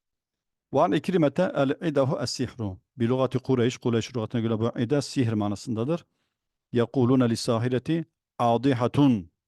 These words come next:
Sihir yapan kadına adiha denir. Ve la'anallahun ve la'anna, ve la'anen nebiyyü sallallahu aleyhi ve sellem el adihate, sihir yapan, vel mustadihate,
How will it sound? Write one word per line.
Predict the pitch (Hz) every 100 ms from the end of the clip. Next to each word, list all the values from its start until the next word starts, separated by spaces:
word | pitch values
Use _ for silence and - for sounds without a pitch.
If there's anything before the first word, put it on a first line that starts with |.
| _ _
Sihir | - - - 113
yapan | 117 104 117
kadına | - 117 135 160
adiha | 113 110 110 117
denir. | 104 98 92 - _ _ _ _ _ _ -
Ve | 117
la'anallahun | 131 147 170 151 147 156 151 151 -
ve | 131
la'anna, | 139 165 151 151
ve | - 135 143
la'anen | 143 151 160 143 135
nebiyyü | 143 147
sallallahu | 120 135 123
aleyhi | 127 123
ve |
sellem | - 147 156 143
el | 127 -
adihate, | 123 123 151 135 175
sihir | 131 139 147
yapan, | 123 110 156 185 - _ _ _ -
vel | 120 135
mustadihate, | 131 123 - 135 127 143 127 123 - 190